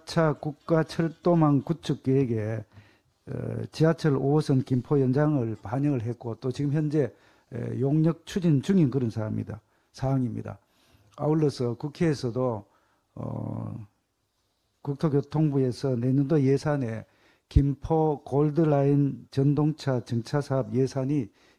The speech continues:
이 반영돼 있는 걸로 알고 있습니다. 이처럼 법에 따라서, 절차에 따라서 진행되고 있는 이 사안을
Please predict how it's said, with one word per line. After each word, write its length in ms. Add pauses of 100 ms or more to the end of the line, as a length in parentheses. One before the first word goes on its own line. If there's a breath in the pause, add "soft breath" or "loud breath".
이 120
반영돼 540
있는 180
걸로 180
알고 200
있습니다. 420 (1600 loud breath)
이처럼 360
법에 220
따라서, 440
절차에 460
따라서 560
진행되고 800
있는 500
이 200
사안을 640